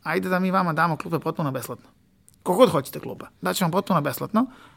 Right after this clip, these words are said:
mi ćemo da vidimo kako ćemo to finansiramo”, i to je naravno limit koji, koji, s kojim se borimo. Ovaj, „Vi nam dajte lokaciju.” I sad ulazimo u ono što je, što sve vreme ti pominjem.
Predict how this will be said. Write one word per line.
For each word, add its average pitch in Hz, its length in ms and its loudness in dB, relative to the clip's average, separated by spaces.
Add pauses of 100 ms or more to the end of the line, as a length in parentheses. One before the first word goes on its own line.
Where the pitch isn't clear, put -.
(140)
mi 147 200 0
ćemo 139 180 -4
da 131 60 -2
vidimo 127 200 -4
kako 123 160 -4
ćemo - 160 -10
to - 80 -12
finansiramo”, 160 540 -4
i 139 60 -2
to 139 120 -4
je 123 80 -2
naravno 120 280 -6
limit 113 300 -8
koji, 113 260 -12
koji, 120 240 -8
s - 80 -8
kojim 120 200 -8
se 135 100 -6
borimo. 131 360 0 (800)
Ovaj, 139 640 2 (640)
„Vi 175 140 0
nam 190 120 4
dajte 190 280 0
lokaciju.” 127 480 -4 (1040)
I 143 120 -6
sad 156 160 0
ulazimo 151 400 0
u 143 40 0
ono 147 140 0
što 139 160 -6
je, 127 100 -4
što 139 360 -6
sve 135 200 -4
vreme 139 300 -2
ti - 120 -8
pominjem. 127 500 -4